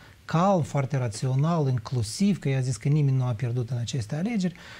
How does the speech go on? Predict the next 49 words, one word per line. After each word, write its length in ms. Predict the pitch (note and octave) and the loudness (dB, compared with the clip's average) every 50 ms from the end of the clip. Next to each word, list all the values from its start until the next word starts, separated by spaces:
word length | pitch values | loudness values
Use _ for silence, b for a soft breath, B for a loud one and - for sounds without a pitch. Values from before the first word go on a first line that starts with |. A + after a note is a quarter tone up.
| B B | B B
și 160 | - - - | -10 -8 -4
el 220 | F4 F#4 D#4+ A3 E3+ | -2 0 2 2 2
era 180 | D#3+ D3+ D3 | 4 2 0
timpul 500 | - - - - A#3 C4 A#3+ - - D3+ | 0 0 0 2 2 4 2 2 2 -2
cumva 500 | - - C#3 C3+ B2+ D3 F3 F#3+ F3+ D#3+ - - | 0 0 0 0 2 2 2 2 2 0 -4 -4
că 100 | - D3 | -4 -4
toate 320 | - - F#3+ G3 F#3+ F3+ | 0 2 0 0 2 0
forțele 520 | C3+ - - E3+ D#3+ D3 - - C3+ B2 A#2+ | -4 0 2 2 2 2 2 0 -2 -2 -2
să 160 | G#2+ - D3 | 0 -2 -2
se 160 | - - D#3 | -2 0 2
unească, 600 | D3 D3 D3 D3 C#3+ B2+ A#2+ - - - A2+ G#2 - - - | 2 4 4 4 4 2 2 -2 -4 -8 -8 -10 -10 -14 -8
da, 220 | - D3 D3 D#3 D#3+ | -4 -2 0 0 0
în 80 | C#3+ | 0
această 340 | B2 G#2+ - C#3+ A2+ - - | 0 -2 -2 -4 -4 -4 -6
societate. 640 | G#2+ - - G#2 - C3 A#2 G#2 - A2 G#2+ - - B B B B B B B B B B B - | -6 -6 -6 -6 -4 -4 -4 -4 -6 -8 -10 -10 -16 B B B B B B B B B B B -10
Și 180 | - - B3 | -8 -4 -4
să 100 | A3 B3+ | -4 -2
fie 160 | A#3 C#4+ C4+ G3 | 0 2 2 2
creată 400 | - F3 F3+ F#3+ G3 F3 - E3 | 4 4 4 4 4 2 2 2
un 120 | D3+ D3 | 2 2
fel 240 | C#3+ - D#3+ D3 C#3+ | 2 2 0 2 2
de, 320 | C3 C3+ C3 C3 B2+ B2 A2+ - | 2 0 2 2 0 -2 -4 -6
știu 240 | - - - D#3+ D3 | -10 -2 0 2 2
eu, 140 | C#3 C3 B2 | 4 2 2
mișcare 400 | B2 B2+ - - D3 C3+ C#3 C3+ | 0 0 0 0 2 2 2 2
înainte, 420 | C3+ C3+ C#3+ E3+ F#3 F3+ D3 - | 4 4 4 4 4 4 2 0
că 120 | G#2+ - C3 | -2 -4 -2
noi 140 | B2 B2 | -2 -2
să 140 | G#2 - B2 | -4 -4 -4
vedem 480 | A2+ A#2+ A#2 C#3 F3 F3+ E3 C#3 B2+ B2+ - | -4 -2 0 2 2 2 2 0 0 -4 -8
cel 160 | - - D3 B2+ | -4 -2 -2 0
puțin 300 | A#2+ D3+ C3+ - C3+ C3 | 0 -2 -2 0 0 2
unde 220 | C#3 D3 C3+ C3+ | 2 2 2 2
noi 120 | C3 C3 | 0 0
mergem 300 | B2+ B2+ C3 B2 B2 B2+ | 0 0 0 0 0 0
înainte. 420 | C3+ C#3 C#3+ D3 C#3 A#2 G2+ G#2 - B B B B B | 0 0 0 0 0 0 -2 -4 -6 B B B B B
Dar 140 | B D3+ D3+ | B -2 -2
ce 80 | - B3 | 0 0
a 40 | A3 | -4
făcut 200 | - - D#3 B2+ | -2 -2 -2 -2
domnul 240 | C3+ B2+ B2 B2 | 0 -2 -2 0
Dodon? 260 | A#2 B2 A2 G#2+ G#2+ G#2 G#2 B B B B B B B B B - | -2 0 0 0 -2 -2 -4 B B B B B B B B B -6
El, 260 | - C#3 D#3 F#3 G#3+ | 0 2 2 4 4
uh, 500 | A3+ A#3 A3+ A3 G3+ F#3+ F#3 F3+ E3+ E3 - | 4 4 4 4 4 4 4 4 2 0 0
s-a 180 | - - - D#3 | -2 0 2 2
mutat 440 | D3+ D#3+ D3 - E3 D3+ - - - | 2 2 2 2 2 2 2 0 -6
de 180 | - D3+ C3+ D3+ | -2 0 2 2
la 100 | E3 D3 | 2 2
președinție 920 | - D3+ C3 - - C#3+ A#2+ C3+ C#3 C3 - - G#3 A3+ B3 A#3+ A#3+ A#3+ | 0 0 -2 0 0 0 2 2 0 0 0 0 0 0 2 0 -2 -2